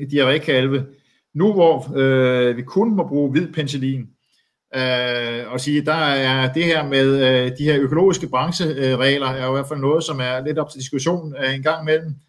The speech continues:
Øh, og, øh, en af de ting, der står, øh, ret tydeligt i den vejledning, der er lavet, øh, til den her branchekode, det er, at det er jo i hvert fald ikke meningen, at der er nogle dyr, der skal lide eller skal dø,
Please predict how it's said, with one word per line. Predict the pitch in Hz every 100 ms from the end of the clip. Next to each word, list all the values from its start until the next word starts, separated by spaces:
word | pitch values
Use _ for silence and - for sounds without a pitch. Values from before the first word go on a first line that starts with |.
| _ _ _ _ _ 131
Øh, | 131 123 123 123
og, | 139 139 135 131
øh, | 127 160
en | 196
af | 147
de |
ting, | 185 170
der |
står, | 139 170 165 147 151
øh, | 135 131
ret | 156 175
tydeligt | - 170 190 185
i | 147
den | 156 131
vejledning, | 139 196 180 156
der | 147
er |
lavet, | 135 143 175 160 165
øh, | 135 127 123 120 117 113 - -
til |
den | 139 151
her | 143
branchekode, | - 127 151 165 143 127 123 120 139 143 143 143 _ _ _
det | 151 139
er, | 147
at | 156 131
det | 143
er |
jo | 143
i | 143
hvert | 147
fald | 165
ikke | 180 156
meningen, | 151 180 180 139 127 -
at | 127 127
der | 131
er |
nogle | 131 135
dyr, | 175 165
der | 143
skal | 135 139
lide | 135 151 175 -
eller | 127 127
skal | 123 - 131
dø, | 160